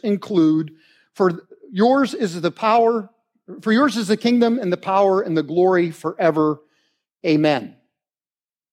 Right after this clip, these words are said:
Sometimes people can, um, get a little concerned, uh, that when there are footnotes like this in the Bible, that, you know, is the Bible reliable? Is, is it trustworthy? And the answer is resoundingly yes. One of the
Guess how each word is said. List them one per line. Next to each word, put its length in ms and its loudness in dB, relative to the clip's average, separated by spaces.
Sometimes 500 0
people 280 2
can, 420 0
um, 440 -2
get 100 0
a 60 0
little 240 0
concerned, 680 -2
uh, 160 2
that 160 0
when 140 0
there 100 4
are 60 4
footnotes 480 -2
like 140 0
this 200 -2
in 100 0
the 60 0
Bible, 440 0
that, 180 0
you 140 -8
know, 100 -10
is 80 -14
the 80 -14
Bible 380 0
reliable? 760 0
Is, 320 -10
is 160 -8
it 100 -10
trustworthy? 800 0
And 100 0
the 140 4
answer 280 0
is 160 0
resoundingly 840 -2
yes. 500 -8
One 200 0
of 100 2
the 240 2